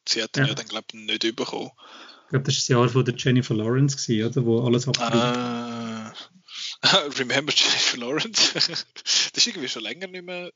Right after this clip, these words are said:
Speaker 1: rum gewesen, habe ich das Gefühl.
Speaker 2: Sie
Speaker 1: Die
Speaker 2: hat
Speaker 1: hat, glaub
Speaker 2: das, hat das Päuschen gemacht, wird jetzt aber, ähm, in Don't Look Up, dem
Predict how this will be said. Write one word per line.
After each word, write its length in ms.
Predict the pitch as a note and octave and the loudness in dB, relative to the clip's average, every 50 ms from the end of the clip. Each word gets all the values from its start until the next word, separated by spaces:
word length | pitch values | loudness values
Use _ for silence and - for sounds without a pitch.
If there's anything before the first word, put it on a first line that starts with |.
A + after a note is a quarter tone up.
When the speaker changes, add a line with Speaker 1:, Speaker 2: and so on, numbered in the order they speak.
| _ - | _ -14
Speaker 1:
rum 120 | F#3 F3 G3 | -12 -12 -12
gewesen, 420 | G3 - - - - G3 F3 D3+ | -12 -10 -8 -8 -6 -8 -10 -12
habe 120 | E3+ E3+ | -12 -8
ich 60 | E3+ - | -8 -8
das 60 | - | -6
Gefühl. 320 | - - F3+ F3 D#3 D3 - _ _ _ _ _ _ _ _ _ | -6 -10 -10 -10 -10 -12 -16 _ _ _ _ _ _ _ _ _
Speaker 2:
Sie 140 | - - - - | -18 -18 -10 0
Speaker 1:
Die 80 | C#3+ | 2
Speaker 2:
hat 100 | C#3+ C#3 | 2 2
Speaker 1:
hat, 80 | C3 - | 2 2
glaub 140 | - C3+ G#2+ | 2 2 4
Speaker 2:
das, 460 | - - - - - - - - _ _ _ _ - | 4 4 2 2 0 -2 -6 -10 _ _ _ _ -8
hat 120 | D3+ C#3 | -6 -4
das 100 | D3+ C3+ - | -4 -4 2
Päuschen 400 | - C#3 C3 C#3+ C#3 - F3 - | 4 4 6 6 4 2 -2 0
gemacht, 360 | - E3+ D#3 D3 C#3 - - | 2 2 2 2 2 2 2
wird 200 | C3+ C3 C3+ - | 2 2 4 0
jetzt 160 | C#3 - - | -4 -2 0
aber, 240 | B2+ A#2 - B2+ A2+ | -2 0 0 0 0
ähm, 480 | A2+ A2 A2 A2 A2 G#2+ G#2+ A2+ A#2 - _ _ _ _ _ - - _ _ _ _ _ G#3+ | 2 0 2 2 2 2 0 0 -2 -6 _ _ _ _ _ -20 -20 _ _ _ _ _ -4
in 220 | C#3+ A#2 A2 G#2 | -2 -2 -2 2
Don't 320 | - C3 B2+ C3 C3 - C3 | 2 4 6 4 4 6 4
Look 240 | B2 A#2+ - - | 4 4 2 -2
Up, 300 | C#3 B2 A#2 - - - - - - - | -2 -2 -2 -4 -16 -18 -18 -16 -8 -4
dem 400 | A#2+ G#2+ A2 A2+ A2 G#2 C3+ | -2 0 0 0 0 -2 -4